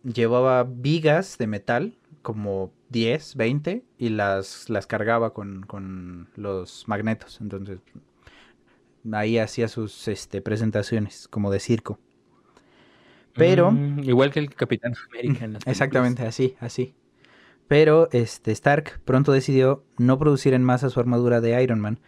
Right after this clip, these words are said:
Speaker 1: porque una banda de ladrones de Nesa intentó entrar
Speaker 2: <laughs>
Speaker 1: <laughs> en Industrias Stark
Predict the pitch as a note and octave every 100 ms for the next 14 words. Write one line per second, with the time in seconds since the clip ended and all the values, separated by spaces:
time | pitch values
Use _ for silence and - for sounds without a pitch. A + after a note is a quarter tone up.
0 | _ _ _ _ C#3+ E3 F3 F3 D3 C3
1 | D#3 D3 _ _ - B2 B2+ B2+ C3 B2
2 | A#2+ A#2+ B2+ B2+ A#2+ A#2+ C#3+ C#3+ B2 D3
3 | - - - - B2 A#2+ A#2 B2+ B2+ C3
4 | B2+ C3+ B2+ A#2 G#3 C4 F3 D3 - -
5 | - _ C#3 B2+ B2 B2+ A#2+ B2 C3 C3
6 | C#3 C3 C3 E3 D3 A2